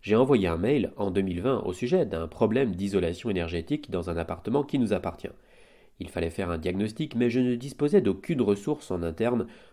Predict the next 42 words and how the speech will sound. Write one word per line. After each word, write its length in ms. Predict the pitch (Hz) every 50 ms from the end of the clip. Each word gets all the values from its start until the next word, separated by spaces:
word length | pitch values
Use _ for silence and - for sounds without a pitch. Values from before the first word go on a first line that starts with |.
| _ _
pour 140 | - 113
effectuer 320 | 113 110 - 90 - - 90
cette 240 | - 90 80 - -
tâche. 380 | 90 82 87 - - - - - - - - - - -
En 80 | 95
moins 160 | 92 98 98
de 80 | 92 95
trois 220 | 95 - - 107
semaines, 320 | 101 - - 92 87 87 87
un 80 | 85
professionnel 840 | 82 - - 123 117 - 120 117 - 120 110 110 117 143 151 - - -
est 100 | 131 117
venu 380 | 104 107 104 104 113 147 165 - - - - -
avec 260 | - 90 85 82 - -
une 140 | 87 85
caméra 360 | 82 - 113 113 117 98 104 101
thermique 480 | - 104 92 92 92 107 - - - - - - - -
pour 160 | - 101 101
évaluer 300 | 95 95 87 90 104 120
la 100 | 123 113
situation. 480 | - 117 98 - 98 87 - - 90 - - _ - - - - - - - -
Il 120 | 101 98
a 80 | 95 90
réalisé 460 | 90 87 87 85 90 90 107 135 123
un 80 | 101 92
rapport 420 | 87 87 85 - 131 139 131 98
accompagné 460 | 85 - 95 85 - 90 90 113 120
de 80 | 107 -
préconisations. 800 | - - - 107 - 110 104 101 98 98 92 87 - - 90 - - - - - - - - -
Suite 180 | - - 87
à 80 | - 82
ça, 300 | 78 - 120 127 - - - - - - -
nous 120 | 101 87
avons 240 | 95 85 87 82 80
engagé 340 | 85 80 82 85 95 127 120
des 100 | 104 98
travaux, 440 | - - - 104 101 110 113 110 - - - - -
changement 460 | - - 95 90 85 85 85 85 85
des 80 | 87 90
fenêtres, 440 | - 139 120 107 104 107 - - -
des 120 | 107 120
portes 360 | 117 110 95 98 95 - -